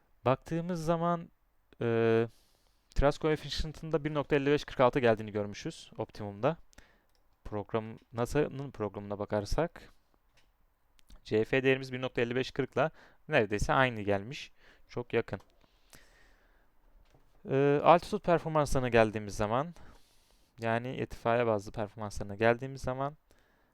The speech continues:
e, pressure'ı farklı verdiğimiz için, yani atmosfer basıncının zamana göre azalan bir şekilde verdiğimiz için, e, burada hesabını yapmış on altıncı kilometreye kadar ki benim bu rokette on beş kilometre irtifa, e,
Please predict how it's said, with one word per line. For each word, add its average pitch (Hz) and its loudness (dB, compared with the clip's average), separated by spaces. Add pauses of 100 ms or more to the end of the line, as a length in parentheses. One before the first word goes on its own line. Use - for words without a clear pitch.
(300)
e, 117 0 (120)
pressure'ı 165 0
farklı 147 0
verdiğimiz 147 0
için, 135 -12
yani 117 0
atmosfer 131 0
basıncının 123 -6
zamana 120 0
göre 117 2 (120)
azalan 113 0
bir - -14
şekilde 107 -6
verdiğimiz 104 -4
için, - -12 (760)
e, 98 -2 (400)
burada 107 -6
hesabını 110 0
yapmış - -8
on 120 -4
altıncı 110 -2
kilometreye 101 -6
kadar 110 -2
ki 110 -6 (100)
benim 104 -6
bu 107 -4
rokette 104 -6 (480)
on 110 -8
beş - -6
kilometre 104 -8
irtifa, 107 -2
e, 101 -2